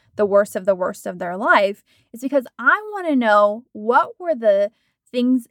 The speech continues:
their brain has determined as the worst, and what were the thoughts that that person's brain took from that incident about themselves, about others, or about life in general.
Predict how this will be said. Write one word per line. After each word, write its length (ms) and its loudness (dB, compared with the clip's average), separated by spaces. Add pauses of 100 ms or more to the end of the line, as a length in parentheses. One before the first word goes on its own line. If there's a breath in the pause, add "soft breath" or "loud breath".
(120)
their 400 4
brain 680 -4
has 160 -10
determined 580 -6
as 440 -10
the 160 -6
worst, 680 0
and 140 -6
what 160 -4
were 100 -8
the 160 4
thoughts 880 2 (300)
that 260 4 (320)
that 300 0
person's 480 -10
brain 360 -12
took 200 -18
from 200 -12
that 180 -12
incident 600 -16 (240)
about 260 -12
themselves, 760 2
about 320 -10
others, 580 0
or 140 -8
about 280 -12
life 380 -12
in 140 -16
general. 400 -14